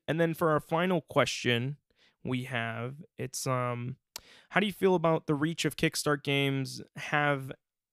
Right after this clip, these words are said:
uh, that they have if they succeed or fail? And this is, uh, coming in from Darian. Uh, now, just a quick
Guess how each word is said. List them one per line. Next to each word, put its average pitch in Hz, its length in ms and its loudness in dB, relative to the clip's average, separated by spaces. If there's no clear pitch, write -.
uh, 127 220 -4
that 131 140 -2
they 135 140 0
have 131 440 0
if 151 220 -2
they 143 140 2
succeed 131 400 -4
or 120 60 -4
fail? 113 340 -6
And 131 120 -6
this 131 120 -4
is, 131 240 -2
uh, 123 140 -2
coming 151 220 -2
in 139 80 0
from 123 200 -10
Darian. 131 520 0
Uh, 139 240 2
now, 139 340 2
just 143 240 -6
a 143 40 -4
quick - 420 -4